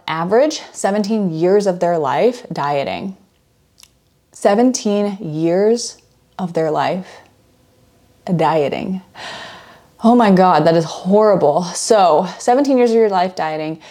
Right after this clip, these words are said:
So if you're spending a hundred and fifty-five dollars a month for seventeen years dieting, and that is the average, meaning not including the extreme anomalies of multiple decades dieting, that is thirty-one thousand six hundred and twenty dollars that this woman is spending on average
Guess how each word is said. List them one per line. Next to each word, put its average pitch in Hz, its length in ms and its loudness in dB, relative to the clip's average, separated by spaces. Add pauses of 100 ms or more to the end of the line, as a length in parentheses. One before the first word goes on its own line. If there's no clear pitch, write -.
(140)
So 196 200 2
if 185 140 0
you're 190 120 0
spending 208 260 -4
a 185 60 -4
hundred 180 240 -2
and 185 160 0
fifty-five 175 400 -2
dollars 160 260 0
a 170 80 -4
month 151 320 -6
for 156 160 -2
seventeen 214 560 0
years 175 240 -2
dieting, 151 380 -2
and 147 80 -6
that 165 120 0
is 165 120 -6
the 165 200 -8
average, 180 460 -2
meaning 151 320 -8 (300)
not 220 240 0
including 170 520 -2
the 165 140 -2
extreme 170 340 -2
anomalies 160 500 -4
of 151 440 0 (180)
multiple 190 560 0
decades 151 480 -2
dieting, 151 600 -4 (880)
that 196 180 4
is 196 220 4 (100)
thirty-one 247 400 4
thousand 180 480 0
six - 300 -2
hundred 220 260 -2
and 185 180 -2
twenty 196 500 -6
dollars 208 560 0
that 190 180 -2
this 180 180 -2
woman 185 280 -2
is 180 220 -6
spending 196 500 -2
on 190 180 -4
average 175 640 -4